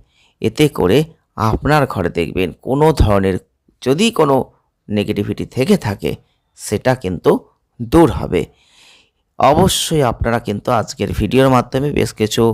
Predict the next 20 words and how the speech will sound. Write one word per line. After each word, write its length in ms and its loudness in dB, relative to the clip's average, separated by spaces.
উপায় 300 2
জানতে 320 0
পারলেন, 360 0
যেটা 240 -8
ভাদ্র 380 -2
মাস 220 2
চলছে। 340 -6
যারা 220 0
যারা 200 4
জানতেন 380 0
না 140 2
তাদের 320 2
জন্য 220 -2
ভিডিওটি 340 0
অত্যন্ত 340 0
গুরুত্বপূর্ণ। 540 2
আপনারা 360 0
আজ 280 2
চেষ্টা 420 -2
করুন 240 2